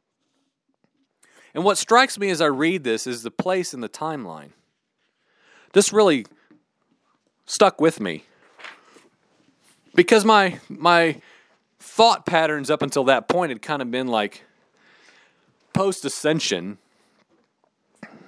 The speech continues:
and post-Pentecost, um, when the Holy Spirit actually descended and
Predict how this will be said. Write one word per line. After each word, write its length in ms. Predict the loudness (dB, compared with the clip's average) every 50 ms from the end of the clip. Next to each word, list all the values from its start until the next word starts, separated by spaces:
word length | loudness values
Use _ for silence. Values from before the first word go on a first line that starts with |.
| _ _ _ _ _ _ _ _ _ _ _ _ _ _ _ -12 -12 _ -4
and 580 | 0 2 4 4 4 4 2 0 -2 -6 _ -4
post-Pentecost, 2750 | 0 2 2 2 0 -2 -4 -10 -14 -18 -20 _ _ _ _ _ _ _ _ _ _ _ _ _ _ _ _ _ _ _ _ _ _ _ _ _ -18 -8 -2 0 0 0 0 0 2 4 6 6 6 4 2 0 -4 -8 -10 -12 -14 -18 -20 -20 -20 -20 -20 -20 _ _ _ _ _ _ _ _ _ -10 0
um, 540 | 2 4 4 4 4 2 2 0 -2 -4 -8 -10 _ _ _ _ _ _ _ _ _ _ _ _ _ _ _ _ _ _ _ _ _ _ _ _ _ _ _ _ _ _ _ _ _ _ -2 2
when 140 | 4 4
the 80 | 4 6
Holy 200 | 4 4 2 2
Spirit 280 | 0 2 4 4 6 4
actually 280 | 4 2 0 -4 -2
descended 580 | -2 -2 -2 0 0 0 0 2 0 -2 -2 -4 -6 -6 -6 -8 -12 -16 -20 -20 -20 _ _ _ _ -20 -20 -18 -18 -18 -18 -20 _ _ _ _ _ _ _ _ _ _ _ _ _ _ _ _ _ _ _ _ _ _ -18 -10 -10 -10 -8 -2
and 300 | -2 -2 0 -2 -4 -8